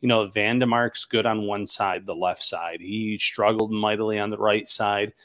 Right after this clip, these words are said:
Maybe in this final preseason game, he'll get to play a lot of reps on the right side and, and kind of,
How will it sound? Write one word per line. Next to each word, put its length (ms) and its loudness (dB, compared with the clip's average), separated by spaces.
Maybe 280 4
in 60 2
this 180 0
final 440 2
preseason 600 -2
game, 280 0
he'll 120 -4
get 200 -4
to 80 -20
play 220 0
a 60 2
lot 200 4
of 140 -6
reps 300 0
on 80 -2
the 100 -4
right 260 0
side 280 0
and, 160 -6
and 180 -6
kind 260 -6
of, 180 -2